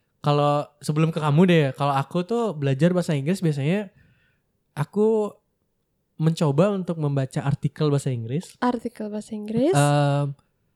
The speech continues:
Speaker 1: terutama kesukaanku, aku kan suka olahraga kan.
Speaker 2: Oke.
Speaker 1: Terutama
Speaker 2: Sport.
Speaker 1: sepak bola.
Speaker 2: Mhm, mhm.
Speaker 1: Dan aku biasanya baca The Guardian,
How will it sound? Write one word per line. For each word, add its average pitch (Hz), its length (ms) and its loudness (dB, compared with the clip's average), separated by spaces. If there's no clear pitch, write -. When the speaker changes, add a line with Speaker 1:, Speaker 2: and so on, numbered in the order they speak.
Speaker 1:
terutama 185 640 2
kesukaanku, 175 800 -2
aku 156 120 -2
kan 180 140 0
suka 156 240 -2
olahraga 131 600 -6
kan. 156 80 -10
Speaker 2:
Oke. 247 340 0
Speaker 1:
Terutama 127 400 -6
Speaker 2:
Sport. 143 80 -4
Speaker 1:
sepak 220 240 2
bola. 120 300 -2
Speaker 2:
Mhm, 269 100 -4
mhm. 285 300 -10
Speaker 1:
Dan 127 320 -2
aku 131 240 -6
biasanya 160 680 0
baca 156 500 0
The 139 160 0
Guardian, 131 600 0